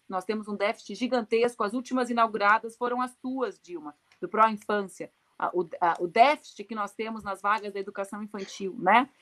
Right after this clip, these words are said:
Ah, se nós não tivéssemos esse déficit, as nossas crianças estariam protegidas, estimuladas, e as nossas mulheres estariam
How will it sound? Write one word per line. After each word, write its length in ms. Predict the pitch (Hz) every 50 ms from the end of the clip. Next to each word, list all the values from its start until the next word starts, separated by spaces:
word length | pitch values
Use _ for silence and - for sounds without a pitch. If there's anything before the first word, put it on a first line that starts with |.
| - - _ -
Ah, 160 | 202 202 190
se 140 | 185 - 233
nós 180 | 254 285 311
não 100 | 320 311
tivéssemos 520 | 277 - 254 240 240 240 240 240 214 196 196
esse 180 | 208 208 -
déficit, 380 | 170 160 196 208 247 247 - 220
as 100 | 208 -
nossas 300 | 233 247 247 277 262 -
crianças 560 | - 262 233 247 269 302 349 - 311 262 233
estariam 400 | 240 - - 226 226 226 220 220
protegidas, 840 | 214 220 226 220 - 220 202 175 170 185 226 233 208 277 294 - - _ _ _ -
estimuladas, 840 | 226 208 - - 254 233 214 196 185 185 185 196 202 208 262 254 - _ _ - -
e 80 | - 226
as 100 | 220 254
nossas 300 | 240 233 240 240 262 233
mulheres 540 | 247 240 208 208 208 233 269 262 254 202 214
estariam 520 | 202 - 220 196 185 196 208 233 240